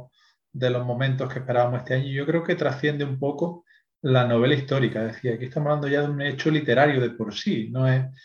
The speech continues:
no es un evento que nos interese solamente a nosotros por ser literatura de género. Yo creo que hay muchos lectores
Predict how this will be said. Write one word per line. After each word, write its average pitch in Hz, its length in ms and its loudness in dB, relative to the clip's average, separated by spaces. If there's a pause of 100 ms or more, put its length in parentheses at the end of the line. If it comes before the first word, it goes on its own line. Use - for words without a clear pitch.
(220)
no 131 100 2
es 151 60 4
un 151 80 4
evento 147 300 2
que 139 80 0
nos 135 100 0
interese 127 280 -4
solamente 131 360 0
a 127 40 2
nosotros 123 540 -4
por 127 160 -2
ser 127 140 -4
literatura 120 440 0
de 104 60 -4
género. 151 220 0
Yo 131 80 2
creo 139 80 0
que 147 140 2
hay 135 40 2
muchos 147 320 0
lectores 143 340 2